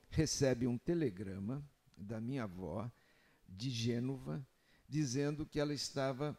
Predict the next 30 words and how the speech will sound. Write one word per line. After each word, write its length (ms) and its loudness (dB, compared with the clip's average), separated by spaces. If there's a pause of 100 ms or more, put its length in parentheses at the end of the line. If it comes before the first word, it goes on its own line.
retornando 720 2
com 160 -2
os 200 -2
filhos 460 2
e 60 4
dois 320 2
sobrinhos, 960 0 (200)
seis 400 -2
crianças. 720 -6 (1300)
E 380 6
ele 240 8
foi 640 6
receber 380 2
o 120 6
dinheiro 500 2
de 120 0
aluguel 560 2 (100)
<clears throat> 600 0
que 80 2
ele 140 2
alugava, 680 0 (200)
as 200 -4
casas 400 -2
dele, 400 0 (720)
e 160 8
as 180 6
pessoas 720 6 (100)
não 160 4
queriam 320 6
pagar. 420 0